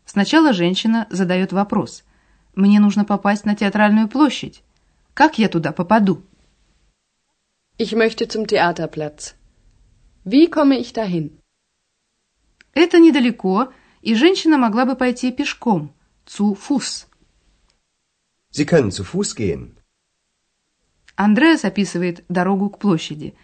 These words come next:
Speaker 1: Вы пойдете сначала направо, потом еще раз направо, потом все время прямо.
Speaker 3: Sie gehen zuerst rechts,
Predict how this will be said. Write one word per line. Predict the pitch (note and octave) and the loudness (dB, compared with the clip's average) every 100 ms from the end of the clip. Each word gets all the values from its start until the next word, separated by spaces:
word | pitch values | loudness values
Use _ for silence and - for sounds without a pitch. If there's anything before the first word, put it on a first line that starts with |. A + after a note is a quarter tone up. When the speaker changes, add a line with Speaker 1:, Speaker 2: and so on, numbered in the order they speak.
| _ _ - | _ _ -4
Speaker 1:
Вы | A#3 | -2
пойдете | G#3+ E3+ D#3+ D#3+ | 0 -2 -4 -8
сначала | D3 D#3+ - D3 D#3 | -10 -10 -10 -10 -6
направо, | - F3 E3 D3 D3+ F3+ C4+ - _ _ | -2 -2 -2 -10 -4 -4 -4 -8 _ _
потом | - A3 D4+ | -8 2 4
еще | F#3 - D3+ | 2 -2 -4
раз | E3+ F#3+ | -4 -2
направо, | A#3+ A#3+ B3+ C4 C4 _ _ _ | -2 2 2 2 -2 _ _ _
потом | G#3+ G#3+ F#4+ | 0 2 0
все | F4 G#3+ | -2 -4
время | G3 A#3 C4+ C4+ _ | 0 2 0 -2 _
прямо. | - F#3+ E3+ D3+ C#3+ _ _ _ _ _ _ _ _ _ _ _ _ _ _ - | -2 0 0 -4 -10 _ _ _ _ _ _ _ _ _ _ _ _ _ _ -12
Speaker 3:
Sie | G#2+ | -4
gehen | A#2+ A2 | -2 -2
zuerst | - - - - | -2 -4 -6 -6
rechts, | F2 C#3 - - - - | -2 -2 -2 -16 -18 -20